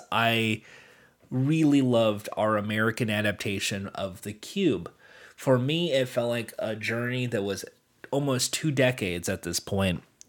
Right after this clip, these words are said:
Uh, when the first season of Amer-, of The Cube in the U K happened, uh, with, with disgraced host Philip Schofield. Um, but no, um, yeah, Schofield was, was, was,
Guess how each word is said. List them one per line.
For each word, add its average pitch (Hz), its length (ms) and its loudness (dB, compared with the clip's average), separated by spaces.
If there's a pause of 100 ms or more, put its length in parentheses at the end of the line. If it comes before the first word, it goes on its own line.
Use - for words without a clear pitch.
(180)
Uh, 101 180 -4
when 104 200 -6
the 101 80 -6
first 139 360 0
season 131 360 4
of 104 160 2
Amer-, 117 340 8
of 107 400 2 (320)
The 101 140 -4
Cube 113 340 0
in 107 80 0
the 104 80 -2
U 90 120 -2
K 143 380 8
happened, 123 680 2 (680)
uh, 107 480 0
with, 110 320 2
with 110 280 0
disgraced 208 1000 10
host 196 420 12
Philip 196 460 10
Schofield. 131 1120 8 (240)
Um, 123 480 2 (260)
but 156 140 6
no, 110 240 2
um, 98 300 -8 (1500)
yeah, 359 140 8
Schofield 254 420 8
was, 131 300 8
was, 123 300 6 (340)
was, 120 360 -2